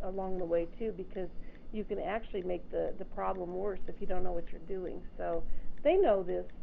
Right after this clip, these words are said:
and, you know, and my whole thing is, Dave, I, I, I just don't have the answers to, to why they wanna kill us and everything else. I,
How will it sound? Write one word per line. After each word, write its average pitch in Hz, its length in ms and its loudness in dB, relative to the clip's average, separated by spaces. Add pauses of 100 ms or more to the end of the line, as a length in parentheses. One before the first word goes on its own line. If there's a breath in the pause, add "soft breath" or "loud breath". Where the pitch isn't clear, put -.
(280)
and, 202 600 -2 (640 loud breath)
you 233 140 6
know, 208 400 8
and 202 340 2 (800)
my 240 180 4
whole 269 160 0
thing 247 240 2
is, 226 200 0
Dave, 220 200 4
I, 208 180 4 (320)
I, 214 40 0
I - 20 6
just 220 240 4
don't 226 180 0
have 214 200 -2
the 185 180 0
answers - 380 8 (240)
to, 185 280 4 (240)
to 202 140 -2
why 196 240 4
they 196 140 2
wanna 196 240 -2 (120)
kill 190 200 -2
us 196 120 -2 (300)
and 185 120 -2
everything 185 420 -2
else. 180 220 0
I, 190 220 4